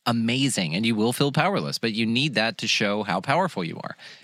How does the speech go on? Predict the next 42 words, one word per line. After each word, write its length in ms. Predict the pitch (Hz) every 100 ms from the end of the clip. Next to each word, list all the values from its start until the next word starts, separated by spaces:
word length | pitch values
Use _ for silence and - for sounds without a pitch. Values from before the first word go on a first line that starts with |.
| _
It's, 260 | 113 98 -
uh, 300 | 82 69 -
it's 260 | - 127 -
the 80 |
way 180 | 120 143
this 160 | 170 180
place 220 | 151 139
works. 180 | 135 117
I 140 | - 127
don't 220 | 147 113
like 380 | 110 107 113 160
it 160 | 151
inherently. 600 | - 117 113 131 147 143
Honestly, 420 | - 131 135 143 104
I 60 |
see 240 | - - 135
the 100 | 123
mechanisms 540 | 120 120 113 117 104
of 120 | 107
this 140 | 104 -
place. 240 | 113 113
I 60 | 92
think 120 | 107
it 60 | 98
boils 180 | 107
down 120 | 110 107
to 60 |
two 200 | 87 117
things. 340 | 104 90 - - - - _ -
Information. 760 | 123 123 120 107 92 - - - -
Uh, 220 | 101 101
I 100 | 113
don't 240 | 104 117 123
have 240 | 123 104
good 160 | 123 127
enough 280 | 123 123 123
information, 460 | 110 123 123 -
or 80 | 101
I 40 | 101
can't 240 | - 104
perceive 440 | - 101 - 120
it 140 | 107